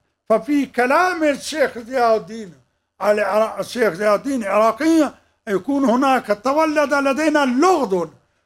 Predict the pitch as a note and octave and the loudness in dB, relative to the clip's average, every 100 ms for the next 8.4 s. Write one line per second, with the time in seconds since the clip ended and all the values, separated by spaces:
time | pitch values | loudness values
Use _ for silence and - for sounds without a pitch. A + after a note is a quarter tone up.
0 | _ F#3 C4 D4 C4+ B3 C#4+ E4+ F#4 C#4+ | _ 2 4 4 2 2 2 4 4 2
1 | A#3+ A3+ _ _ - A3 A3+ B3 D4 C#4+ | -2 -4 _ _ -8 0 0 2 2 2
2 | A#3 A3+ A3 D#4+ D#4 - D#4 C#4+ C4+ B3 | 0 -2 -2 -6 -6 -6 -2 0 0 -2
3 | _ _ - G3+ C#4 C#4+ B3+ G3+ D#3 F3+ | _ _ -2 0 2 2 2 0 -4 -4
4 | G#3+ A3+ A3+ G#3 A3+ D4+ D#4+ A#3 F#3 B3 | 0 0 0 0 2 4 4 2 0 0
5 | C#4+ - D#4+ C#4 A#3 D4+ B3 A#3+ - C#4 | 0 0 0 2 2 2 2 0 0 2
6 | C4 F#3+ - _ _ _ F#3 E3 G#3 A#3+ | 2 0 -6 _ _ _ 0 2 2 2
7 | D#4 C4+ C#4 A3+ G#3 A#3 A3 G3+ - C4 | 2 2 0 -2 0 -4 -4 -8 0 4
8 | F#4+ F4+ A3 | 4 4 -2